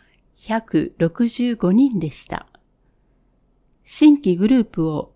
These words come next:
随時募集しています。今年度も多くのご参加をお待ちしています。問い合わせは、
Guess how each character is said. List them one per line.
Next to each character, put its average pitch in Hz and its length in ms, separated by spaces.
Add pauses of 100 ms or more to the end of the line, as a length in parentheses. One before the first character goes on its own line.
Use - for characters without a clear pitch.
随 294 240
時 233 220
募 160 140
集 190 220
し - 160
て 190 100
い 180 120
ま 170 160
す。 - 200 (840)
今 240 260
年 226 240
度 170 100
も 160 340 (300)
多 190 240
く - 180
の 165 200
ご 147 120
参 208 320
加 190 200
を 170 280 (240)
お 165 60
待 180 340
ち - 0
し - 120
て - 80
い 180 160
ま 185 140
す。 - 200 (1400)
問 262 220
い 262 60
合 262 80
わ 262 120
せ 247 200
は、 233 320